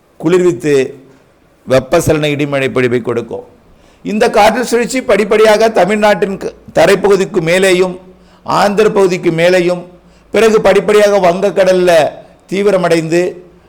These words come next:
ஒடிசா, ஆந்திர பிரதேசம் கரைக்கு, கரையை ஒட்டி சென்று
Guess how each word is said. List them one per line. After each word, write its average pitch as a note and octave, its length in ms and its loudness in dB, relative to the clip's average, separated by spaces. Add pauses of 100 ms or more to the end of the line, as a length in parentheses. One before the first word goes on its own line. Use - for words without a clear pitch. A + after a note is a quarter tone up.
(140)
ஒடிசா, F3 380 0 (140)
ஆந்திர F#3 280 2
பிரதேசம் F3+ 440 0 (560)
கரைக்கு, D#3+ 460 0 (1800)
கரையை F3+ 380 2
ஒட்டி F3 200 -4 (100)
சென்று D#3+ 300 -2